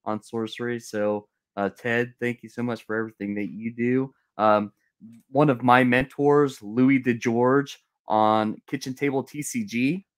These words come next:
Uh, big shout out to Louis. Uh, he, he's the man. He's the one that really got me ultimately into a lot of card games. So thank you so much. Um, and George from Compete Sports, big shout out to George.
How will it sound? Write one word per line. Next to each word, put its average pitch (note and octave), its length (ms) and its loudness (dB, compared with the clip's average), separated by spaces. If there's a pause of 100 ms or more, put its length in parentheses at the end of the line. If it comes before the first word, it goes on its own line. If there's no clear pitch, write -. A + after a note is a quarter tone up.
(320)
Uh, G#2+ 160 0
big A#2 240 -4
shout C3 200 -4
out A#2+ 180 0
to A2+ 60 -6
Louis. C3 520 0 (420)
Uh, G#2+ 300 0
he, A2 320 -10
he's B2+ 200 -8
the A#2 80 -10
man. A#2+ 520 -2
He's A#2+ 260 -10
the A#2 100 -20
one A#2 220 -8
that A2+ 120 -2
really A2+ 240 -4
got A2 200 -2
me G#2 120 -6
ultimately A2+ 720 -6
into A2+ 320 -10
a - 20 -6
lot A2 220 -2
of G2+ 140 -10
card A#2+ 300 -4
games. B2 320 -4
So G2 160 -4 (100)
thank A2+ 220 -4
you B2 140 -16
so A#2 220 -6
much. A2 500 -4 (320)
Um, G#2+ 400 2
and A2 220 0
George C#3 640 0 (360)
from A2+ 180 -2
Compete B2+ 400 -4
Sports, C3+ 480 -4
big A2+ 200 -4
shout A#2 220 -4
out A2+ 180 -2
to G2+ 60 -18
George. C3 640 -4